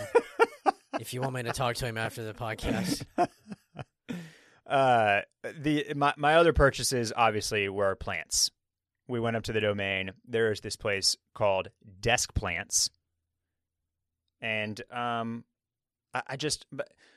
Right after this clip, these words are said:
Speaker 1: the, the theme of today is just these genius ideas.
Speaker 2: You think that's a genius idea, desk
Speaker 1: I,
Speaker 2: plants?
Speaker 1: I'm a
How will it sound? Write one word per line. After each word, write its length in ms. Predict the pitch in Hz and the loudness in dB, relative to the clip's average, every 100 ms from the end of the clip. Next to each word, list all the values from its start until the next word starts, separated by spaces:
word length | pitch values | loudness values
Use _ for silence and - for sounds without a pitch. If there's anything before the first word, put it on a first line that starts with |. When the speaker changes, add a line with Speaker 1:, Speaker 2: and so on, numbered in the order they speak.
| _ _ _ _ _ _ - - - _ _ | _ _ _ _ _ _ -20 -20 -20 _ _
Speaker 1:
the, 180 | - 147 127 | -2 -2 -2
the 120 | 131 | -6
theme 420 | - 180 208 202 | -4 -2 0 0
of 80 | - | -4
today 400 | - 139 135 127 | 0 4 4 2
is 80 | 110 | 0
just 180 | 120 | -4
these 140 | 110 95 | -6 -8
genius 500 | 95 117 110 101 101 | -4 -4 -2 -4 -4
ideas. 540 | 90 - 62 - - - _ _ _ _ _ _ _ _ | -4 -10 -12 -8 -8 -10 _ _ _ _ _ _ _ _
Speaker 2:
You 100 | 151 | -6
think 200 | 165 - | -4 -4
that's 180 | 131 123 | -6 -6
a 40 | |
genius 340 | 117 127 123 127 | -10 -10 -10 -10
idea, 240 | 123 131 | -10 -10
desk 240 | - 160 | 0 2
Speaker 1:
I, 20 | 143 | 2
Speaker 2:
plants? 260 | 127 127 139 | -4 -6 0
Speaker 1:
I'm 240 | 156 160 | 0 2
a 260 | 160 156 | 0 -2